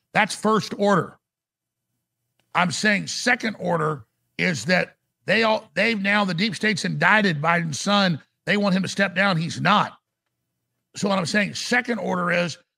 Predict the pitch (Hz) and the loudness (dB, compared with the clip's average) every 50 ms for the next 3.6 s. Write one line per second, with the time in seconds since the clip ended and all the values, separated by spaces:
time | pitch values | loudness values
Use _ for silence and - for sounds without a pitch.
0 | _ 165 190 208 196 196 185 170 160 156 165 214 240 226 170 156 196 190 190 185 | _ -2 0 0 2 2 0 0 -2 -2 0 0 0 0 0 2 2 0 0 -2
1 | - - 180 170 160 156 156 160 190 240 247 233 180 170 180 170 165 160 156 156 | -4 -4 -2 -2 0 0 0 2 2 4 4 4 2 2 2 2 0 0 -2 -4
2 | 156 156 135 - _ _ _ _ - 175 175 185 190 180 165 170 165 165 170 180 | -4 -6 -6 -10 _ _ _ _ -4 0 0 2 2 2 0 0 0 2 0 0
3 | 160 151 151 160 185 202 156 - - - - | 0 0 -2 0 0 0 0 -2 -4 -6 -8